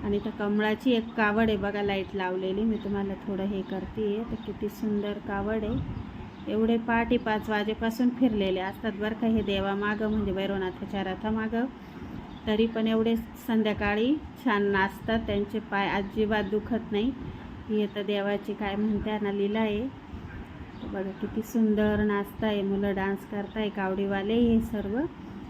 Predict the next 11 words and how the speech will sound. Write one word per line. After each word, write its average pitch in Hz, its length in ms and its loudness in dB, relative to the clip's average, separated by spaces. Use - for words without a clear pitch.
इथं 202 220 -2
हे 190 200 4
एक 185 160 -2
आजोबा 190 420 0
पण 202 120 -2
छान 202 180 0
त्यांच्या 208 360 0
नाताला 196 480 0
घेऊन 202 540 4
नाचवत 202 580 0
आहे. 233 240 0